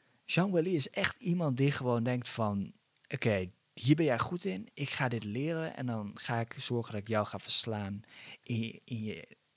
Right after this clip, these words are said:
in jouw specia-, ja, in jouw sp-, in jouw, eh, specialiteit." Ik bedoel, wauw. <laughs> Dat is toch fanta-,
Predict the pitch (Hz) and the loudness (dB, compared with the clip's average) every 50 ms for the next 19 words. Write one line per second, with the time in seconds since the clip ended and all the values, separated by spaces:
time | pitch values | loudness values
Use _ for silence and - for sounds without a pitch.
0 | _ _ _ _ - 127 117 117 113 101 101 - - - - 104 104 - - - | _ _ _ _ -6 -4 -2 0 2 2 2 2 0 0 0 -2 -2 -2 -4 -6
1 | - - 117 113 113 98 95 101 110 113 101 98 - - - _ _ _ _ _ | -8 -8 -8 -6 -4 -4 -4 -4 -4 -4 -4 -4 -4 -4 -6 _ _ _ _ _
2 | _ _ _ _ _ - 131 127 123 110 104 101 95 92 92 67 101 104 98 - | _ _ _ _ _ -4 0 2 2 4 4 2 2 0 -2 -4 -4 -4 -4 -2
3 | - 120 110 104 - - - - - 110 113 107 - - - - _ _ _ _ | 0 0 -2 -2 -2 -6 -10 -10 -8 -8 -8 -8 -10 -12 -16 -20 _ _ _ _
4 | _ - _ - - - - _ - - - _ _ _ _ _ _ _ _ _ | _ -20 _ -20 -20 -20 -20 _ -20 -20 -20 _ _ _ _ _ _ _ _ _
5 | _ _ _ _ _ _ _ _ _ _ - - - 110 104 98 98 110 113 90 | _ _ _ _ _ _ _ _ _ _ -14 -6 -2 -2 0 0 2 0 0 0
6 | - - - _ _ _ _ - - - - - - - - - - - - - | -4 -8 -18 _ _ _ _ 0 2 2 2 0 -2 -12 -16 -20 -20 -20 -20 -20
7 | - - - 131 - 117 - - - - - 113 - - - - | -12 -6 -6 -4 -4 -4 -4 -6 -8 -10 -12 -12 -8 -8 -10 -10